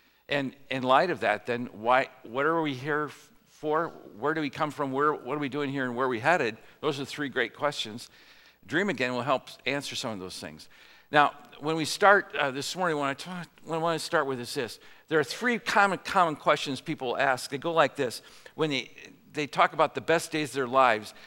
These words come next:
they'll say things like this. "The best day of my life was the day I was born." That's the start, at least for me.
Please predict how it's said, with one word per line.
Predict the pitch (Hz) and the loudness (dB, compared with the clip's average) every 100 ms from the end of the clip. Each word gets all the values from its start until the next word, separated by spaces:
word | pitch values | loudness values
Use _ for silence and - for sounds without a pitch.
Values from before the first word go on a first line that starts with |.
| - | -6
they'll | 139 | -4
say | 143 - 151 143 | -2 0 2 2
things | 131 - 175 147 | -4 -6 -6 -2
like | 147 131 | 0 0
this. | 135 104 - - - _ | 0 -4 -6 -20 -20 _
"The | 120 | 0
best | 180 185 | 2 2
day | - | 4
of | 196 | 4
my | 175 | 6
life | 151 135 | 6 4
was | 127 120 | 0 -6
the | - | 2
day | 147 | 2
I | |
was | 156 | 2
born." | 117 131 123 | -2 -2 0
That's | 127 - | -2 -6
the | 139 | -10
start, | - - 127 110 | -4 2 4 2
at | 107 | -4
least | 131 - | -8 -8
for | 135 | -6
me. | 127 123 123 165 | -4 -2 -4 -8